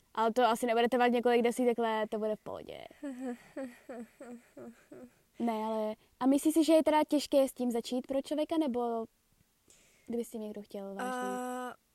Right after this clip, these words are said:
Speaker 2: je to těžší, protože člověk si musí pořádně našprtat ty abecedy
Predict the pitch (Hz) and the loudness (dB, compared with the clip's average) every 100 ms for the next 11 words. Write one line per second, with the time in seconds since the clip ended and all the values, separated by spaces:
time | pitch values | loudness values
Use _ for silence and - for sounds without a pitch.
0 | _ _ _ _ 233 240 247 - 339 339 | _ _ _ _ -6 -4 -4 -4 -2 0
1 | 302 - _ _ - 196 - - 185 208 | -2 -6 _ _ -8 -6 -6 -8 -12 -14
2 | 226 220 233 233 - 233 226 247 233 - | -12 -8 -8 -8 -6 -6 -6 -6 -6 -4
3 | 240 233 233 226 240 226 220 214 226 214 | -4 -6 -6 -6 -4 -4 -6 -8 -10 -10
4 | 214 - 214 202 196 185 185 190 233 | -10 -8 -10 -8 -10 -10 -14 -14 -16